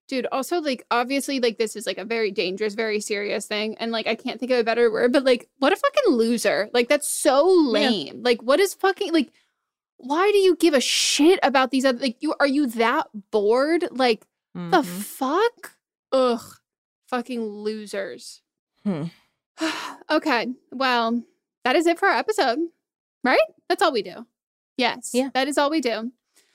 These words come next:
Speaker 1: We hope you all enjoyed. Again, if you wanna go vote, head on over to our Instagram stories. And if you want to send us in, uh, an email and let us know something that's happened in your life recently, maybe in the past, something that's weighing on you that you wanna know if you were the hero or the villain,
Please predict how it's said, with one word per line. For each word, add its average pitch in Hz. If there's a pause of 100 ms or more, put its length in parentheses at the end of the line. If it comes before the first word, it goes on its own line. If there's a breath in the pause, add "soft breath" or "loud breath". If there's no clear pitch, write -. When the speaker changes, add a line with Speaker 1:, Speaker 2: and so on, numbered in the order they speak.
(140 soft breath)
Speaker 1:
We 240
hope 233
you 247
all 269
enjoyed. 240
Again, 233
if 240
you 254
wanna 233
go 214
vote, 247
head 240
on 226
over 226
to -
our 220
Instagram 269
stories. 254
And 226
if 226
you 233
want 220
to 240
send 233
us 233
in, 226
uh, 220
an 247
email 302
and 247
let 254
us 254
know 269
something 262
that's 247
happened 226
in 233
your 233
life 233 (140)
recently, 262
maybe 240
in 269
the 254
past, 254
something 233
that's 233
weighing 247
on 262
you 269
that 254
you 233
wanna 233
know 233
if 233
you 240
were 233
the 233
hero 254
or 247
the 233
villain, 285